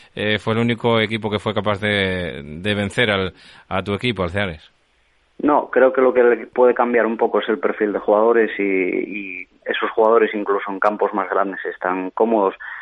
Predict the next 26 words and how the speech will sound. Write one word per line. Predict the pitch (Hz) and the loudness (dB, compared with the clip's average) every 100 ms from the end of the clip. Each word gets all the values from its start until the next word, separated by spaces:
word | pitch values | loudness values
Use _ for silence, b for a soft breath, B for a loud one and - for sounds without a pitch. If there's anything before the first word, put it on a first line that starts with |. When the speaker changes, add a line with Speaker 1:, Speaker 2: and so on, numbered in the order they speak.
| B B - | B B -10
Speaker 2:
Tú | - | 0
nombrabas | 113 110 110 110 107 | 2 4 6 4 4
el | 110 104 104 | 2 2 0
partido | 101 98 104 101 | 0 -2 0 -2
Suárez | 110 101 - | 0 -4 -2
Puerta | 110 101 101 | -4 0 -2
la | 98 | -2
primera | 95 98 | -4 -2
vuelta, | 98 110 101 95 | 0 0 0 -4
que, | 95 - - - | -4 -6 -10 -6
que | 95 | -4
también | 92 98 104 107 | -2 0 0 2
lo | 101 104 | 4 4
vi, | 113 107 - | 4 2 -2
y | 107 98 | -4 -6
con | - 104 104 95 | -2 0 0 0
cero | 110 110 | 2 4
uno | 113 107 104 | 4 2 0
Javi | - 98 101 | -2 -2 0
Sánchez | 110 98 - | -2 -2 -6
tiene | - 104 95 - B B B B - | -4 -2 -4 -6 B B B B -2
un | 117 | 2
mano | 117 117 | 4 4
a | 113 | 4
mano | 123 117 101 | 2 0 -2
que, | 107 107 101 98 | 2 2 2 0